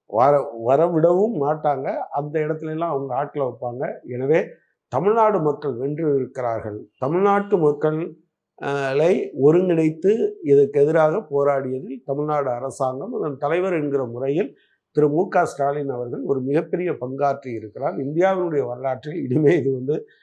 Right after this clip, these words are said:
தமிழ்நாடு கவர்மெண்ட் வெர்சஸ் governor of தமிழ்நாடு என்று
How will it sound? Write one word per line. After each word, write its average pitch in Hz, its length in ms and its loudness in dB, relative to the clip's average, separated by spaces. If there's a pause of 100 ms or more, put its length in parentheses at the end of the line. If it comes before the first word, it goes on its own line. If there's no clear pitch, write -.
(200)
தமிழ்நாடு 160 500 4
கவர்மெண்ட் 151 500 0
வெர்சஸ் 143 800 0 (600)
governor 156 380 4
of 151 220 4
தமிழ்நாடு 143 960 2
என்று 156 580 0